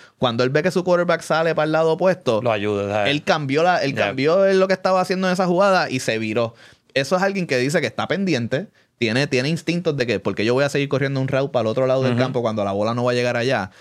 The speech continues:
Speaker 1: Déjame cambiar de dirección".
Speaker 2: Yeah.
Speaker 1: Y ese, tú sabes, esto
Speaker 2: Caballo, un stop.
Speaker 1: mira, mira, otro,
Speaker 2: Yeah.
Speaker 1: otro sendo
Speaker 2: Oh,
Speaker 1: catch.
Speaker 2: tenemos los catches, ¿no?
Speaker 1: Sí,
Speaker 2: El
Speaker 1: no,
Speaker 2: equipo
Speaker 1: él
Speaker 2: sigue perdiendo. Este, pero de nuevo también el shootout, los Falcons como que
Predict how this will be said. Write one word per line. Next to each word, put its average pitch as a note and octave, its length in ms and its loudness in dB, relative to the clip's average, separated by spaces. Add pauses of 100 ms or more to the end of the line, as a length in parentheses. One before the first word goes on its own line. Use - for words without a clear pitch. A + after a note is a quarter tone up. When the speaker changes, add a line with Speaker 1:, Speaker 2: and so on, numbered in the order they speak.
(160)
Speaker 1:
Déjame A2+ 380 -4
cambiar A#2 360 -2
de A#2+ 100 0
dirección". A2+ 640 -2
Speaker 2:
Yeah. C3 260 -6 (140)
Speaker 1:
Y G#2+ 220 0
ese, D3+ 420 0
tú A#2+ 80 -4
sabes, A#2 240 2
esto A2 140 0
Speaker 2:
Caballo, G2+ 360 0
un A#2 220 -6
stop. A2+ 180 -8
Speaker 1:
mira, B2 180 2
mira, A#2 240 -2
otro, A2+ 240 0
Speaker 2:
Yeah. G#2 200 0
Speaker 1:
otro C#3+ 240 -2
sendo C3+ 480 -2
Speaker 2:
Oh, - 20 0
Speaker 1:
catch. G#2 280 0
Speaker 2:
tenemos G#2 220 -4
los G#2 120 -2
catches, G#2 320 -4
¿no? G2+ 180 0 (300)
Speaker 1:
Sí, B2 180 -2
Speaker 2:
El D#3+ 140 -2
Speaker 1:
no, - 40 0
Speaker 2:
equipo B2+ 300 0
Speaker 1:
él C3+ 60 0
Speaker 2:
sigue C#3 180 0
perdiendo. C#3+ 640 0 (380)
Este, A2 500 0
pero G#2+ 420 0
de G#2+ 140 2
nuevo C#3+ 180 0
también C#3+ 220 0
el B2 160 0
shootout, D3 540 2
los A#2+ 200 0
Falcons B2+ 480 0
como C3 240 0
que A#2 400 2